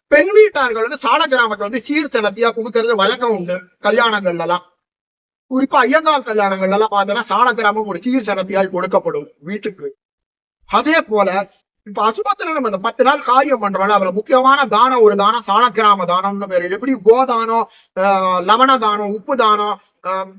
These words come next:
எள்ளு தானம், நல்லெண்ணெய் தானம், பருத்தி தானம் பண்றது, அது மாதிரி சால கிராம தானம்ங்கிறது ஒரு நல்ல உத்தம பிராமணருக்கு நீங்க பட்டு துணியில வச்சு கொடுக்கணும்ன்றத கருட புராணம் சொல்றது நமக்கு.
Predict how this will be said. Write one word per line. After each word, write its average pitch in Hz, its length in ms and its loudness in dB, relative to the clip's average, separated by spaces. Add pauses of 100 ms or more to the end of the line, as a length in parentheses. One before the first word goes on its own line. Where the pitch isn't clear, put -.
(120)
எள்ளு 269 320 2
தானம், 220 360 2
நல்லெண்ணெய் 247 360 0
தானம், 208 280 0
பருத்தி 233 260 0
தானம் 202 220 0
பண்றது, 208 200 -6
அது - 20 -8
மாதிரி 220 220 -4
சால 247 280 2
கிராம 208 320 0
தானம்ங்கிறது 202 600 -2
ஒரு 208 60 -2
நல்ல 208 240 -2
உத்தம 233 320 -4
பிராமணருக்கு 226 600 0
நீங்க 190 120 -2
பட்டு 208 240 -4
துணியில 226 320 -6
வச்சு 185 220 -6
கொடுக்கணும்ன்றத 208 560 -4
கருட 240 280 -2
புராணம் 180 420 -4
சொல்றது 165 340 -6
நமக்கு. 143 320 -10